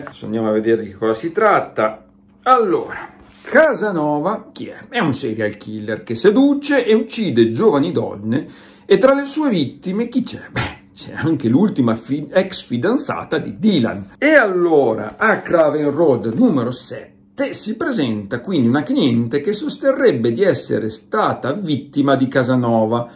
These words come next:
ma di essere sopravvissuta perché lei non può morire. È quindi pazza o dice il vero? Allora, qui abbiamo quindi questa indagine e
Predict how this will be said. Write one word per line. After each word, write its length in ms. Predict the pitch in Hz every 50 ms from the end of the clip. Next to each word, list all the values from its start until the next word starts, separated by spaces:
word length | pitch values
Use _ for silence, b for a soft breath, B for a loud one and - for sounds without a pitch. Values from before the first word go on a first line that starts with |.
| B B B B B B -
ma 240 | 180 202 - - -
di 220 | 127 117 127 151
essere 420 | 208 226 - - - 143 127 110 113
sopravvissuta 1120 | 113 - 143 - - 170 190 214 302 269 269 - - - 117 104 - - - 131 131 131 - - _ _
perché 540 | _ 156 156 147 143 143 - - - 208 220
lei 280 | 185 - - - - - _ - _ _ _ _ _
non 300 | 135 135 170 220 214 -
può 280 | - 113 92 90 90 -
morire. 560 | - 113 120 123 117 - - - - - _ _ _ _ _ _ _ _ _ _ _ _ _ _ _ _ _ _ _ _ _ _ - _ _ _ _ _ _ _
È 180 | - 123 123 -
quindi 600 | - - 170 196 185 165 139 120 104 - - - -
pazza 680 | _ 254 339 466 453 - - - - - - - - - _ _ _ _
o 180 | - 262 269 233 151
dice 360 | 143 165 160 131 - - 127
il 160 | 113 110 104
vero? 340 | - - - - - - - _ _ _ _ _ _ _
Allora, 440 | - 214 226 196 156 127 120 131
qui 120 | 131 - 247
abbiamo 300 | 220 165 160 151 151 143
quindi 280 | - 185 180 170 151
questa 300 | 147 - 165 151 - -
indagine 1000 | 147 139 135 120 113 110 95 90 82 90 95 90 95 104 107 110 110 120 - -
e 280 | - 220 226 185 143